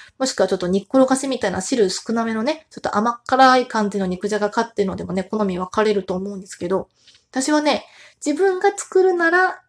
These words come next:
結構つゆダクダク派かなって感じですね。実家がそうだったので。で、二日目とかに、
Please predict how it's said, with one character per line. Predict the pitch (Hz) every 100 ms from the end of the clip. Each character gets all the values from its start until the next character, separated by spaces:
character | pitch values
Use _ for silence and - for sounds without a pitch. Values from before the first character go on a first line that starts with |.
| -
結 | 226
構 | 220 196 -
つ | -
ゆ | 269
ダ | 214 196
ク | 233
ダ | 226
ク | 226 240
派 | 226 226
か | -
な | 202 214 214
っ |
て | 220
感 | 202 196
じ |
で | 190
す | 185
ね。 | 180 180
実 | 208
家 | 233
が | 226
そ | 233
う | 233
だ | 190
っ |
た | -
の | 175 175
で。 | - - _ _ -
で、 | 202
二 | 208 -
日 | - 285
目 | 277
と | 277
か | 269 233
に、 | 311 302 -